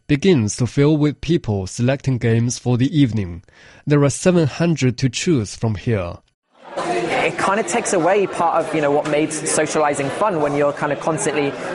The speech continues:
Speaker 2: checking technology. And so there's kind of, like, this sort of rebellion,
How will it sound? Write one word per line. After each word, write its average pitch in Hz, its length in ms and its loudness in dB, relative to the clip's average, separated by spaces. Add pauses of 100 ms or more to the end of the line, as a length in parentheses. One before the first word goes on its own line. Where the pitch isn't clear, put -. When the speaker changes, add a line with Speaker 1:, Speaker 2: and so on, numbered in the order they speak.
Speaker 2:
checking 156 320 -2
technology. 147 720 0 (340)
And 143 120 -2
so 175 140 2
there's 170 260 0
kind 220 260 -2
of, 214 60 2
like, 190 200 0
this 160 120 0
sort 165 220 0
of 139 60 -2
rebellion, 135 680 2